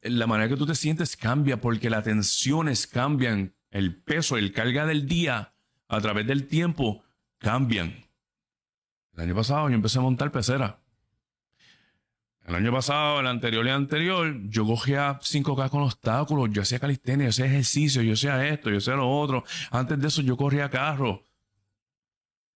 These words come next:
Esa es mi manera de ventilar las tensiones del día.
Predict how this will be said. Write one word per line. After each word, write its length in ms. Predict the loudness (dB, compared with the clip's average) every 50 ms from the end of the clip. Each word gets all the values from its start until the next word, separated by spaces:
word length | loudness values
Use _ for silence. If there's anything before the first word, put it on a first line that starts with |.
| _ _ _ _ _ _
Esa 200 | -10 -6 -2 0
es 40 | 2
mi 100 | 2 2
manera 360 | 2 2 2 2 2 2 2
de 80 | 0
ventilar 800 | 0 0 -2 -2 -4 -4 -4 -2 0 0 0 0 -2 -4 -8 _ _ _ _ _ _ _ _ _ _ _ _ _ _ _ _ _ _ _ _ _ _ _ _ _ _ _ _ _ _ _
las 180 | -10 -10 -8 -6
tensiones 460 | -6 -4 -4 -4 -4 -2 -2 -2 0
del 200 | 0 0 0 0
día. 260 | 0 0 0 0 -2